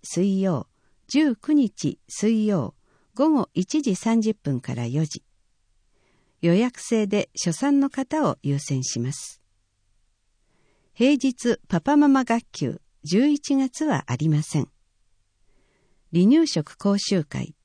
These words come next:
二十六日水曜、午後一時三十分。十月二十三日から電話で申し込み。三十名申し込み順です。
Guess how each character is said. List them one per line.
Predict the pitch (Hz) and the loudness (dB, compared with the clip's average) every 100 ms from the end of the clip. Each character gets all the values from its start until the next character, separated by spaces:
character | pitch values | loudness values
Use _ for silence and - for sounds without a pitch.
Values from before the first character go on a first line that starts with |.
| _ _ _ _ _ _ _ _ _ - | _ _ _ _ _ _ _ _ _ 2
二 | 285 320 | 4 4
十 | 202 156 | 2 2
六 | 131 135 208 | 0 -2 2
日 | 190 180 - 165 - | 2 0 -2 -2 -4
水 | - 196 220 208 | -4 0 2 2
曜、 | 196 139 - _ _ | 2 0 -6 _ _
午 | 220 294 | 2 4
後 | 220 - | 4 2
一 | 180 - 302 | -2 0 0
時 | 175 | 0
三 | - 156 175 | -2 0 0
十 | 165 156 - | 0 -6 -10
分。 | - 165 _ _ _ _ _ _ _ _ | -10 -10 _ _ _ _ _ _ _ _
十 | 190 247 | 0 4
月 | 294 277 - 254 | 6 4 2 4
二 | 254 320 | 6 6
十 | 240 185 | 4 0
三 | 165 214 262 | 0 2 4
日 | 294 294 - | 4 4 -2
か | 147 | -2
ら | 135 147 _ - | -2 -6 _ -2
電 | 156 240 | 2 4
話 | 254 240 | 2 0
で | 262 | 2
申 | 175 139 | 2 2
し | 139 - | -2 -6
込 | 127 | -6
み。 | 123 - _ _ _ _ _ _ _ | -6 -8 _ _ _ _ _ _ _
三 | - 185 254 | -4 0 2
十 | 277 294 185 | 2 2 2
名 | 127 - - _ - | 0 -4 -12 _ -2
申 | 147 196 | -2 -2
し | - | -2
込 | 180 | -2
み | 165 | 0
順 | 151 139 | -2 -4
で | 135 | -4
す。 | - - | -10 -18